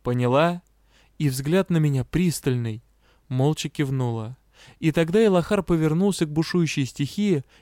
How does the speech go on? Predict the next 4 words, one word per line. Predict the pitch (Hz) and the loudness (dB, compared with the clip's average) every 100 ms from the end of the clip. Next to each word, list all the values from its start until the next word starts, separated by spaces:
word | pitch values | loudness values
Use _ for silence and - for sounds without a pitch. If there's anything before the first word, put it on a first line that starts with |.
| _ | _
и | 180 | -2
как | 160 - 190 156 | -2 0 0 0
заорёт. | 127 135 131 156 208 190 - _ _ _ _ _ _ _ - | 0 2 2 4 2 0 -8 _ _ _ _ _ _ _ 0
"Эа!" | 208 254 240 233 220 202 170 123 | 4 6 6 6 6 4 4 2